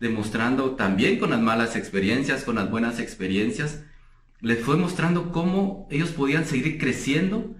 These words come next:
para transmitir el mensaje. Nosotros también, hoy,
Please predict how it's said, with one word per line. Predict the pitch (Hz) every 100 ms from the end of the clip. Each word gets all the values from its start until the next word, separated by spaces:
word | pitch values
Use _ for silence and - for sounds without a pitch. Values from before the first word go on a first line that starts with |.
| - -
para | 101 101 98
transmitir | 101 104 98 92 - 165 180
el | 123
mensaje. | 90 78 - 80 - - - - - - -
Nosotros | 127 147 175 175
también, | 165 156 180 165 - - - - - - -
hoy, | 143 175 196 -